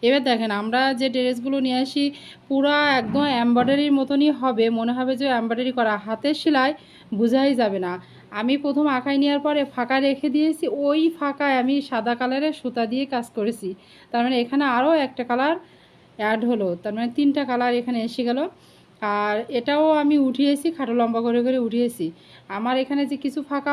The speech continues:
অংশ আছে, ওইখান দিয়ে উঠাচ্ছি। তো প্রত্যেকটা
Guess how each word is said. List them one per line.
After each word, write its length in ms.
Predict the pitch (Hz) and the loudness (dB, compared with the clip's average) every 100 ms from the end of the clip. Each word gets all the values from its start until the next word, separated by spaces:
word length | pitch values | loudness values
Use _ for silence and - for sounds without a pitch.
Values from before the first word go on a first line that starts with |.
| 285 | 2
অংশ 180 | 285 285 | 2 0
আছে, 260 | 285 285 320 | -2 -2 -2
ওইখান 360 | 254 226 240 269 | 0 0 0 0
দিয়ে 160 | 269 302 | 0 0
উঠাচ্ছি। 520 | 277 269 269 269 254 302 330 - - - - | 0 -2 -4 -4 -2 -2 -4 -14 -20 -16 -8
তো 120 | 240 | -6
প্রত্যেকটা 600 | 294 294 349 349 - | -4 -4 -4 -4 -2